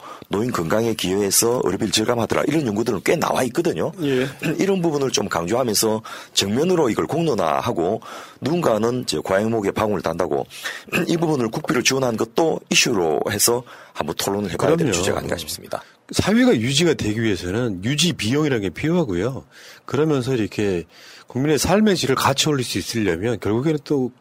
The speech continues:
Speaker 2: 정세의 얘기가 나와야 되고,
Speaker 1: 예.
Speaker 2: 복지는 우리가 문 대통령 이후에 좋아졌다고는 하지만 아직도 오이시디 절반 수준밖에 안 되는 나라이기
Speaker 1: 예.
Speaker 2: 때문에 이 부분들은 좀 고민을 해보셔야 되고요.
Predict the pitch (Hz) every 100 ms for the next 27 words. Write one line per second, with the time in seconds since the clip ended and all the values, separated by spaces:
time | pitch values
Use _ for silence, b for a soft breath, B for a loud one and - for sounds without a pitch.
0 | - 117 117 185 113 113 135 104 78 113
1 | 160 101 - 123 135 76 71 B B B
2 | B 110 117 - 196 165 175 170 135 B
3 | B B 135 147 185 160 110 - - 147
4 | 170 170 175 147 127 143 - 139 160 151
5 | 147 135 135 160 160 180 185 B B B
6 | 139 190 185 147 180 - 117 120 170 156
7 | 190 214 226 85 98 147 160 107 101 -
8 | - 73 165 117 - B B 143 143 185
9 | 202 180 165 139 131 110 - B B -
10 | 151 175 156 208 208 175 117 98 107 143
11 | 92